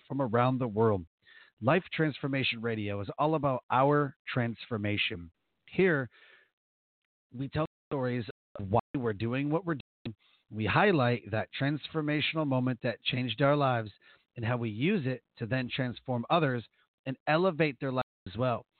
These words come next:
You can listen to us live right here on the Blog Talk Radio Network Tuesday through Friday at five thirty P M Eastern Time. Join our Facebook group, Life Transformation Radio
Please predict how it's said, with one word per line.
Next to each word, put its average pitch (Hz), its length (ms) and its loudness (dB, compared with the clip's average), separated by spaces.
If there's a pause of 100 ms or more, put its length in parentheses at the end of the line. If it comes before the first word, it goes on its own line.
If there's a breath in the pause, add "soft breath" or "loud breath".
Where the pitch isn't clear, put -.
(380 soft breath)
You 120 120 -6
can 127 140 -4
listen 127 340 -4
to 127 160 0
us 117 100 0 (260)
live 104 540 -4
right 135 140 2
here 151 340 0 (140)
on 110 80 -8
the 104 80 -4
Blog 98 120 -4 (280)
Talk 143 240 0
Radio 156 260 -2
Network 117 440 -8 (120)
Tuesday 160 480 2 (220)
through 131 360 2 (140)
Friday 117 480 2
at 113 120 -6 (180)
five 135 260 4 (220)
thirty 123 400 0
P 123 220 0
M 120 240 0
Eastern 113 400 -4
Time. 95 420 -4 (640 loud breath)
Join 139 360 2
our 107 260 0 (260)
Facebook 151 360 0 (120)
group, 131 280 0 (360)
Life 107 300 2 (220)
Transformation 123 800 -4
Radio 117 360 -2